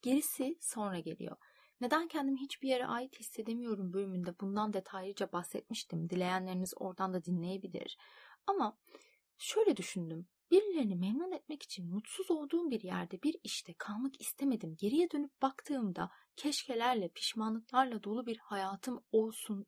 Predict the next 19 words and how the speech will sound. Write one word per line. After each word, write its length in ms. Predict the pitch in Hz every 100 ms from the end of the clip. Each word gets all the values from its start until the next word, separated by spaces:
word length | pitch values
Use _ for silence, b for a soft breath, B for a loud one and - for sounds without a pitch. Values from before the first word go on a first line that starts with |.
| -
istemedim. 680 | 214 - - 240 262 175 170 B B -
Çünkü 320 | 370 - -
dedikleri 460 | 233 320 - 381 392
gibi 180 | 254 - -
olmama 400 | 392 427 294 285
ihtimali 600 | 269 - 285 294 370 339
kadar 340 | 233 202 196 - -
olma 340 | 262 294 339 -
ihtimali 640 | - - 311 302 311 381
de 120 | 277
vardı 460 | 190 165 160 170 392 _
ki 100 | - 508 -
oldu 360 | 392 415 359
da. 180 | 165 165 B B B _ -
O 100 | 359
yüzden 380 | 415 - 269 226
de 120 | 208
bu 60 |
kanalda 680 | 233 277 240 220 220 208 -